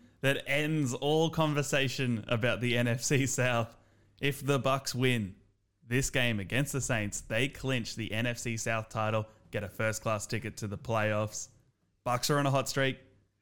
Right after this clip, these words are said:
Four consecutive wins, late season burst here. Eyes are on the prize, coming against the third team in their division, who has struggled most weeks to kinda get anything moving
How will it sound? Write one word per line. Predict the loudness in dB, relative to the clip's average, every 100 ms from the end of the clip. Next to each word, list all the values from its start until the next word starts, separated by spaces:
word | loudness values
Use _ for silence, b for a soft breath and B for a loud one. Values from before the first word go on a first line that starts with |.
| _
Four | 0 2 2
consecutive | 2 0 0 0 0
wins, | 0 0 0 0
late | -2 0
season | -2 0 0
burst | 0 -2 -2
here. | -2 -2 -6 -20 _ _
Eyes | 0 2 2
are |
on | 0
the | 0
prize, | -2 -2 -2
coming | -2 -2 0 0
against | -2 -4 -10 -10
the |
third | -14 -6 -2 0 -2
team | -4 -4 -4
in | -4 -4
their | -4
division, | -4 -4 -4 -4 -6 b b b b _
who | 0
has | 0 -2 -10 _
struggled | -12 -4 -2 0 -2 0
most | 0 0 0
weeks | -4 -6
to | -6
kinda | -4 -4
get | -2 0
anything | 0 0 -2
moving | 0 0 -2 -4